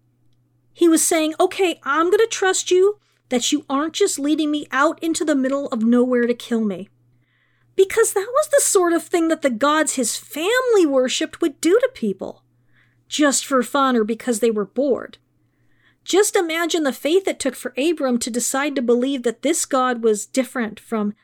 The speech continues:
all the others he had learned about while growing up. Abram was a very brave man to make that decision and to take the first step. But he didn't totally trust God because he brought Lot along with him.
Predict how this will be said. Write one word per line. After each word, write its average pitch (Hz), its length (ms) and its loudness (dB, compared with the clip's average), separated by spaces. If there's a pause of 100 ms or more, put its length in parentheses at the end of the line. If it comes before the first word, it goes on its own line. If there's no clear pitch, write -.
(300)
all 320 260 0
the 320 160 4
others 277 340 -2
he 277 140 -4
had 240 120 2
learned 254 260 0
about 240 300 -2
while 220 160 -2
growing 214 400 -2
up. 208 200 -6 (960)
Abram 392 320 6
was 262 160 4
a 240 40 2
very 220 260 2
brave 240 560 0
man 320 320 -2
to 262 120 -2
make 247 240 0
that 220 180 -4
decision 240 500 -2
and 220 140 0
to 202 80 0
take 226 420 -4
the 320 80 -4
first 214 460 -6
step. - 440 -6 (580)
But 214 100 4
he 392 80 8
didn't 480 260 6
totally 440 500 4
trust 339 360 0
God 294 280 0
because 302 640 -2
he 359 160 0
brought 247 400 2
Lot 240 200 0
along 226 380 0
with 233 180 0
him. 185 220 -6